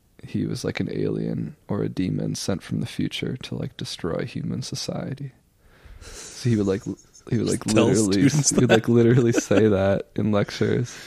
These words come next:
Speaker 1: And he's also talking about how he would, like, in lectures, he would, like, walk around the room and just, like, just, like, step over,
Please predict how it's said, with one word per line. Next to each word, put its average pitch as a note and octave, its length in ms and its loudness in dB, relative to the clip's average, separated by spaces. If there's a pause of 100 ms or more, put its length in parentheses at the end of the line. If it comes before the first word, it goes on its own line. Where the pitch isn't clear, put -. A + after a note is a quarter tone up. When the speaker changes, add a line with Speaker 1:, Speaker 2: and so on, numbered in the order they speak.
(540)
Speaker 1:
And A2 80 4
he's A2 140 4
also G#2+ 280 4
talking G#2+ 420 0
about F#2+ 300 2
how A2+ 180 2
he A#2 180 0
would, A2+ 160 0
like, A2+ 340 -4 (320)
in G#2+ 160 0
lectures, A2+ 520 -2
he A#2+ 100 -2
would, - 140 -2
like, - 280 -4 (760)
walk G#2 400 2
around G#2 320 4
the G2 120 0
room G#2 640 0 (280)
and G#2 160 -2
just, - 200 -4
like, F#2 200 0 (880)
just, - 240 -4
like, G#2 160 -4
step - 540 -4
over, G2 540 -2